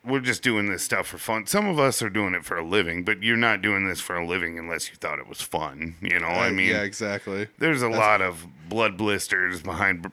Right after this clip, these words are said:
Speaker 1: you know, closed doors and basements before you,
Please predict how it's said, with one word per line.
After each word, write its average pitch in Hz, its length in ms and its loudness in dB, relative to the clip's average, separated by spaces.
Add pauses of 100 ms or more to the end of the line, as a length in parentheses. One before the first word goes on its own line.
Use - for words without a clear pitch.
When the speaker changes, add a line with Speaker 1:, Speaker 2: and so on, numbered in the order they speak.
Speaker 1:
you 98 260 2
know, 92 120 4
closed 101 400 0
doors 101 320 4
and 87 140 0
basements 87 720 0
before 95 680 0 (540)
you, 98 240 0